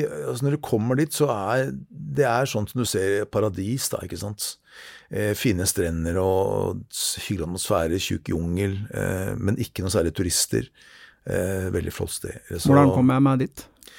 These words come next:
Speaker 1: Ja, det er jo også, du flyr til Jakarta, og derfor så er det jo massevis av muligheter å fly med Garuda blant annet, da, som er ganske bra selskap faktisk, indonesisk. De flyr jo til Europa, og,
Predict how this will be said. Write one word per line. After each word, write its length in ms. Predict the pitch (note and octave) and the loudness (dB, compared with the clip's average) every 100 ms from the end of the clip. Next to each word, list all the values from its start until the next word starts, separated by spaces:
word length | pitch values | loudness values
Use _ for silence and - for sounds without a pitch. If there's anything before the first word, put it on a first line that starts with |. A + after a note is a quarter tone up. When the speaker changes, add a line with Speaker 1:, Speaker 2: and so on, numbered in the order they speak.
| - - - | -20 -20 -2
Speaker 1:
Ja, 60 | E2+ | 4
det 60 | A2 | 6
er 80 | |
jo 80 | G#2+ | 4
også, 100 | G#2 | 4
du 80 | G#2+ G2+ | 0 -2
flyr 100 | F2+ | -4
til 140 | F2+ | -2
Jakarta, 380 | G#2 F2+ D#2+ F3+ | 0 0 -2 -2
og 80 | E3+ | 0
derfor 300 | E2 - D#3+ | 0 -2 -4
så 100 | - | -2
er 120 | F2 | -2
det 40 | F#2 | -2
jo 140 | G2 | -2
massevis 460 | F#2 D#2+ - E2+ - | -4 -6 -6 -4 -2
av 460 | F#2+ G2 F#2+ G2+ F#2+ | -2 -2 -4 -4 -2
muligheter 380 | F#2 D#2 - A2 | -2 -4 -4 -6
å 40 | |
fly 200 | F2+ F2 | -4 -4
med 160 | F2+ G2 | -2 2
Garuda 400 | G2 F#2+ F2+ G2+ | 4 4 2 2
blant 220 | A2 A2 | 2 0
annet, 160 | C3+ F3 | -2 0
da, 120 | - | -2
som 160 | - G2+ | -2 -2
er 100 | G2 | -2
ganske 240 | F#2+ - - | -4 -4 -6
bra 220 | C#2+ E2 | -2 -2
selskap 400 | F2+ F#2 - D#2+ | 0 -2 -2 -2
faktisk, 460 | - G2+ G3+ - A#2+ | -2 -2 -4 -4 -2
indonesisk. 540 | G#2 F#2 E2 G3+ G3+ - | 0 0 0 -2 -2 -4
De 80 | - | -2
flyr 220 | E2+ D#2+ | 0 0
jo 80 | - | -2
til 160 | F#2+ E2 | 0 0
Europa, 400 | D#2 D#2 D2+ F#2 | 0 -4 0 2
og, 300 | F2 F2 - | 2 0 -4